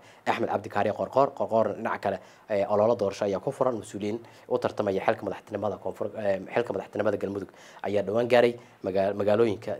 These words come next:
de-, ee, maamulka Galmudug. Marka, ra-iisul wasaaraha xukuumadda federaalka Soomaaliya, marka uu ku soo laabtay magaalada Muqdisho, durbadiiba waxa uu xog ku saabsan wixii uu kala soo hadlay arrinta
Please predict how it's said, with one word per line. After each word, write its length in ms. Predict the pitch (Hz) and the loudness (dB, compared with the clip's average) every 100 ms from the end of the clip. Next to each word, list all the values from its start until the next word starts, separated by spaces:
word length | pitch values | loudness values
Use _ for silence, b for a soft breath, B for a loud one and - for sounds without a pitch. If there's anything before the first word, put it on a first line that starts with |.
| 98 | -6
de-, 120 | 104 | -4
ee, 360 | 104 95 90 82 | -2 -4 -6 -4
maamulka 380 | 101 107 92 95 | 0 2 0 -6
Galmudug. 340 | 95 98 101 - - B - | -4 0 0 -2 -20 B 0
Marka, 200 | 135 - | 0 2
ra-iisul 220 | 120 113 | 0 0
wasaaraha 420 | 110 131 139 139 127 - B B - | 4 6 6 4 2 -2 B B -8
xukuumadda 280 | 107 113 117 | -2 -2 0
federaalka 280 | - 117 113 | 0 0 0
Soomaaliya, 480 | - 117 113 117 113 B B | -2 0 2 0 0 B B
marka 200 | 131 123 | -4 -2
uu 100 | 107 104 | -2 -4
ku 100 | - | -2
soo 140 | 110 | 0
laabtay 240 | 98 - | 0 0
magaalada 300 | 107 101 113 | -2 0 -2
Muqdisho, 360 | 110 92 98 135 - | -4 -6 -6 -6 -6
durbadiiba 480 | 101 107 95 98 - B B - | -6 -4 -4 -6 -6 B B -4
waxa 240 | 113 101 | 2 0
uu 100 | 92 - | 0 0
xog 120 | 123 - | -2 -2
ku 100 | - | -12
saabsan 360 | - 92 - 98 - B - | -4 -4 -4 -10 -12 B -8
wixii 220 | 117 113 | 0 2
uu 100 | 98 | 2
kala 180 | 101 120 | 2 2
soo 120 | - | 0
hadlay 280 | 95 90 92 | -4 -2 -2
arrinta 440 | 101 110 110 95 | -2 -2 -2 -6